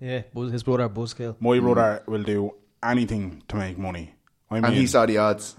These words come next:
Speaker 2: and
Speaker 3: and
Speaker 2: he,
Speaker 3: went.
Speaker 2: exactly, that's, he goes, "No, I, I see the odds and I see sense."
Speaker 1: He won five grand on nascar last week.
Speaker 2: Yeah, true story. Five grand on one bet on nascar.
Speaker 3: That's
Speaker 2: Because he was
Speaker 3: unbelievable.
Speaker 2: sitting there watching that and he was like,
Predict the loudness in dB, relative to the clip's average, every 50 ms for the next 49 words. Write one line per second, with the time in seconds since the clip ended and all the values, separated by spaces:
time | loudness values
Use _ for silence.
0 | _ -6 -4 -2 0 2 2 0 0 -2 -4 -2 2 4 4 4 4 2 0 0
1 | 0 0 0 0 -2 -4 -4 0 2 2 2 2 2 2 2 2 2 4 4 4
2 | 2 2 2 2 2 2 2 2 0 2 4 4 6 8 8 8 8 8 4 2
3 | 0 -2 -2 0 0 2 2 0 0 -2 2 6 8 8 8 8 8 10 10 10
4 | 10 10 8 4 4 4 2 2 2 2 2 0 0 -2 -2 -2 -2 -2 -2 -2
5 | -4 -6 -6 -10 -12 -12 -10 -6 -4 -4 -4 -6 -8 -14 -20 -20 _ _ _ _
6 | -8 -4 -4 -2 0 2 2 2 0 -2 -6 -14 _ _ -10 0 2 4 4 4
7 | 2 0 -2 -2 0 -2 -4 -4 -6 -10 -10 -8 -6 -4 -2 -2 0 0 0 0
8 | -2 -2 -4 -6 _ -10 -10 -8 -8 -8 -6 -8 -8 -8 -10 -10 -10 -10 -8 -8
9 | -8 -8 -8 -10 -6 -4 -2 0 2 2 2 2 0 -2 4 6 8 8 8 6
10 | 4 4 6 6 6 6 6 4 0 -2 -2 -2 -4 -4 -4 -2 -2 -2 -2 -2
11 | -6 -12